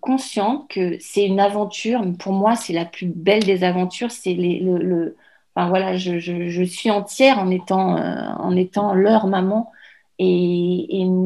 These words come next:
et je sais que si je n'avais pas été maman, il m-, quelque chose m'aurait manqué, euh, tout le temps, tu vois.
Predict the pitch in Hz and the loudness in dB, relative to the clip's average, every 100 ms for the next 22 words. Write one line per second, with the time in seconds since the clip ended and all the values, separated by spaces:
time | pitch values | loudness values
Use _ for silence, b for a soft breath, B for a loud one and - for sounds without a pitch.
0 | 180 180 180 - - _ - 185 185 185 | 0 -2 -6 -10 -16 _ -6 -2 -2 0
1 | 226 214 196 185 185 180 175 180 180 - | -2 0 4 8 8 6 4 0 -2 -6
2 | 190 185 185 180 180 190 185 190 185 208 | -2 0 0 0 0 -2 -2 -2 0 2
3 | 240 190 175 180 - - - 196 - 220 | 2 2 2 0 -4 -16 -2 -2 0 0
4 | 208 202 196 190 190 214 220 208 175 175 | 0 0 0 0 0 0 2 2 0 -4
5 | 214 254 226 - 185 180 | -4 -2 -2 -4 -6 -6